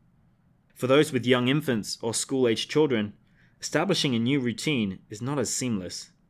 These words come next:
For my wife and I, our days are typically a series of online meetings and playing ping pong with who is watching the baby, says Professor Kiri Engel again via a Zoom call as he entertains his infant son Oliver.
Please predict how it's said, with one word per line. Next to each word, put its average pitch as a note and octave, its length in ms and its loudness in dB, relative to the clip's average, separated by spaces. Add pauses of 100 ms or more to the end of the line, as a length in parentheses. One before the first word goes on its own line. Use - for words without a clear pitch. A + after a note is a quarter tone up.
(440)
For - 160 -2
my A#2 140 2
wife A#2+ 320 2
and G#2+ 100 0
I, G#2 300 -4 (260)
our D3 160 2
days C3 260 2
are G#2+ 60 -6
typically D#3 460 -2
a G#2 40 0
series D3 380 0
of G#2+ 160 -4
online A#2+ 400 -2
meetings A2 540 -2 (200)
and G#2 200 -6
playing A#2+ 300 -2
ping C#3+ 280 0
pong G2 300 -4
with F#2+ 120 -8
who C3 120 2
is A#2+ 100 0
watching A#2+ 240 -4
the A#2+ 80 -2
baby, G#2+ 460 -2 (320)
says A#2 240 -2
Professor A#2+ 440 -4
Kiri A#2 380 0
Engel A2+ 240 -2
again G#2+ 480 -6
via A2+ 240 -2
a A2 80 -4
Zoom A#2+ 300 -2
call G#2+ 440 -2 (120)
as B2 140 0
he B2+ 140 -2
entertains A#2+ 520 0
his G#2+ 180 -6
infant B2 340 -2
son A2+ 300 0
Oliver. G#2 480 -2